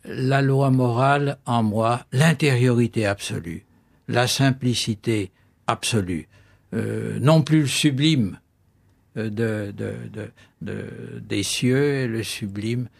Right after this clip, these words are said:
euh, de la contemplation des cieux, mais, euh, l'effort moral dans sa simplicité absolue,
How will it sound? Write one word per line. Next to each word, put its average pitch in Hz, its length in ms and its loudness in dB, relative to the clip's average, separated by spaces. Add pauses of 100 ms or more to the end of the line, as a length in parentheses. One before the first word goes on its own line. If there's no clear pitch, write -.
(260)
euh, 98 100 -6
de 95 140 -8
la 98 160 -6
contemplation 101 840 -6
des 95 160 -4
cieux, 117 440 -4 (500)
mais, 123 580 4
euh, 113 360 0 (100)
l'effort 117 540 2
moral 113 480 2 (300)
dans 117 200 0
sa 120 180 -2
simplicité 107 960 -2
absolue, 110 560 -4